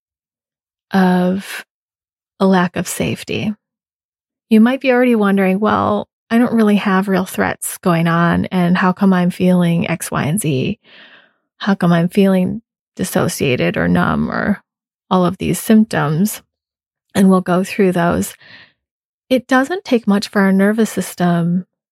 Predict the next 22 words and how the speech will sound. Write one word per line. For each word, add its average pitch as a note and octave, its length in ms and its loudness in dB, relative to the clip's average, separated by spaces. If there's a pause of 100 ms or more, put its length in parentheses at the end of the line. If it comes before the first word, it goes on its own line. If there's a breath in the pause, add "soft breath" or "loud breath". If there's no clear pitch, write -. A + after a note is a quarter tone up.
(160)
to G3 320 2
get F3+ 160 -6
activated. F3+ 760 -4 (960)
And A3 640 2 (240)
if A3+ 200 0
we B3 100 4
are C4 120 0
getting B3+ 280 0
activated, F3+ 840 0
it G#3 100 0
is A#3+ 180 2
a A#3 60 0
sign, G3 760 0 (640)
perhaps, F#3 600 -2
that F#3 320 0
you G3+ 100 2
have F#3+ 320 0
some F#3+ 220 -2
previous G#3+ 400 0
trauma F#3+ 500 0
that F#3 220 -2
wants - 580 -4